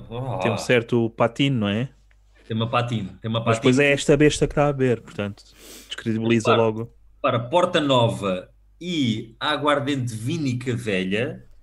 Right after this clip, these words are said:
Speaker 2: Se
Speaker 1: tu
Speaker 2: calhar.
Speaker 1: chegas ao banco só com isso e os
Speaker 2: Sim.
Speaker 1: gajos dão-te um empréstimo.
Speaker 2: Chamam-me logo doutor e não sei o quê.
Speaker 1: É logo
Speaker 2: Atribuem-me
Speaker 1: doutor.
Speaker 2: títulos, sim.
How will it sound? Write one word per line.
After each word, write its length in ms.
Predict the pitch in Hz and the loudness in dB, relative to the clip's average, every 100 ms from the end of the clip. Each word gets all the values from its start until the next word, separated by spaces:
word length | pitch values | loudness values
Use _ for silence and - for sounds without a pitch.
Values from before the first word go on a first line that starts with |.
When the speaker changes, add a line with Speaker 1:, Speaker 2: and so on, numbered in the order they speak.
| - - _ _ | -20 -20 _ _
Speaker 2:
Se 100 | - | -16
Speaker 1:
tu 40 | - | -6
Speaker 2:
calhar. 280 | 110 95 | -2 -2
Speaker 1:
chegas 220 | 104 127 123 | -2 -4 -8
ao 200 | 143 143 | -8 0
banco 580 | 147 135 123 117 95 - | 2 2 0 -4 -10 -12
só 340 | - - 143 131 | -14 -2 0 0
com 160 | 135 120 | -2 -2
isso 500 | 127 127 160 180 190 - | -2 -4 -8 -10 -10 -10
e 60 | 135 | -8
os 60 | |
Speaker 2:
Sim. 80 | 131 | -4
Speaker 1:
gajos 160 | 147 - - _ | -4 -6 -14 _
dão-te 220 | 151 143 | -16 -12
um 20 | 165 | -10
empréstimo. 460 | 156 120 120 95 - _ | -6 -6 -6 -14 -20 _
Speaker 2:
Chamam-me 400 | - 120 127 131 | -4 0 0 2
logo 220 | 127 127 | 0 0
doutor 400 | 135 131 117 123 | -4 0 -2 0
e 80 | 101 | -4
não 100 | 101 | -8
sei 160 | - | -12
o 40 | - | -12
quê. 200 | 98 98 | -12 -10
Speaker 1:
É 60 | 131 | -10
logo 180 | 147 | -6
Speaker 2:
Atribuem-me 460 | 151 - 107 123 113 | -4 -2 2 4 2
Speaker 1:
doutor. 100 | - | 2
Speaker 2:
títulos, 480 | 127 123 104 98 - | -2 -2 -6 -8 -14
sim. 160 | - | -12